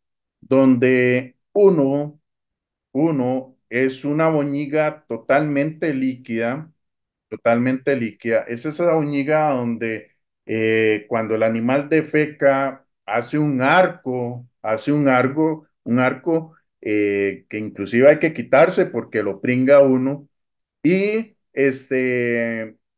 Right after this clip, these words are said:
cuando tenemos excesos, por eso antes les decía en los desechos industriales que hay que tener cuidado,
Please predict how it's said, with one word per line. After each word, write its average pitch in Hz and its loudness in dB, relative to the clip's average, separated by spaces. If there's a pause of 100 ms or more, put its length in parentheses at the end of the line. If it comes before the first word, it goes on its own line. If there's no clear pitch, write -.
(200)
cuando 131 -2
tenemos 170 -6
excesos, 131 -6
por 123 -4
eso 131 2
antes 156 -2
les 147 -4
decía 147 -4
en 143 -4
los 143 -8
desechos 147 -8
industriales 131 0
que 123 0
hay 123 -2
que 147 -2
tener 139 -2
cuidado, 123 2